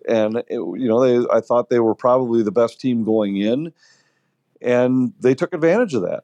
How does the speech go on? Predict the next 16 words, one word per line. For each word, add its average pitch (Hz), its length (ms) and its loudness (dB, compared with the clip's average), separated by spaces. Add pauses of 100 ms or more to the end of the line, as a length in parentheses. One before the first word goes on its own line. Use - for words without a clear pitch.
And 123 180 0
Florida 175 320 2
just 160 240 -6
kind 170 180 0
of 151 200 -2
lost 147 300 0
their 160 160 -4
magic 120 640 -2
and 98 160 -8
ran 120 220 0
out 117 140 2
of 101 80 -2
gas 113 340 0
at - 80 -20
the 113 200 -6
end. 120 120 -8